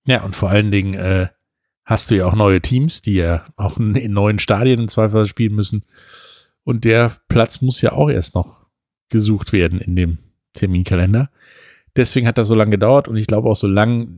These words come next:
neue Teams dazukommen, wird das immer was länger dauern. Ich glaube, erst wenn das alles, ja,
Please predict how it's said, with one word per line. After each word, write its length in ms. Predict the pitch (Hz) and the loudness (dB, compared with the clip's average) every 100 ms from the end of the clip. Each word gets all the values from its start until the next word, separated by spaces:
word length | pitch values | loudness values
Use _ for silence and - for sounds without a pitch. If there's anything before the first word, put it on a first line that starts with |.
| 87 | -6
neue 300 | 101 120 117 | 0 2 2
Teams 300 | - 143 143 | 0 -2 -2
dazukommen, 500 | 135 - 131 110 107 | -6 -6 -6 -6 -4
wird 100 | 113 | -6
das 120 | 110 | -6
immer 220 | 147 156 | -2 -2
was 180 | 82 - | 0 -4
länger 220 | 87 80 76 | -6 -8 -8
dauern. 340 | 80 82 139 - _ _ _ _ _ - | -8 -6 -6 -10 _ _ _ _ _ -8
Ich 60 | |
glaube, 220 | - 120 117 | -2 0 2
erst 260 | 120 - | 0 0
wenn 140 | 110 110 | 0 0
das 160 | - | -2
alles, 500 | 101 110 - - - _ _ _ _ _ _ _ _ _ _ _ - | 0 0 0 -6 -14 _ _ _ _ _ _ _ _ _ _ _ -6
ja, 300 | 95 82 78 | 0 0 -2